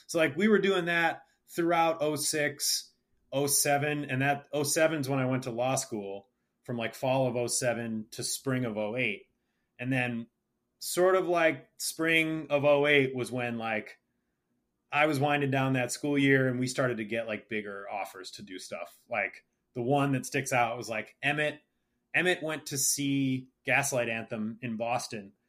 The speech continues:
when they were touring on their first record, Sink or Swim. And he hit it off with some of them. And I honestly don't even remember how it came to pass. Maybe they just knew who we were. I don't know, but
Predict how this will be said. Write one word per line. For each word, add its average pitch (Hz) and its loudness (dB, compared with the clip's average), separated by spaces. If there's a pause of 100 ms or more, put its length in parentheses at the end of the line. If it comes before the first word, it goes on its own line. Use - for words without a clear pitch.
(140)
when 117 -6
they 120 0
were 123 -2 (140)
touring 131 0
on 117 -2
their 107 -6
first 139 -2
record, 101 -8
Sink 120 -10
or 113 -8
Swim. 104 -12 (140)
And 107 -8 (460)
he 151 -4
hit 147 2
it 143 0
off 135 0
with 113 -8
some 143 -4
of 151 -4
them. 139 0 (380)
And 110 -2 (720)
I 117 0 (180)
honestly 147 0
don't 139 2
even 135 0
remember 131 0
how 127 0
it 120 -2
came 135 -2
to 123 -14
pass. 123 -4
Maybe 120 0
they 123 0
just 127 -4
knew 127 0
who 135 0
we 123 -2
were. 170 0
I 117 0
don't 120 -2
know, 151 0
but 117 0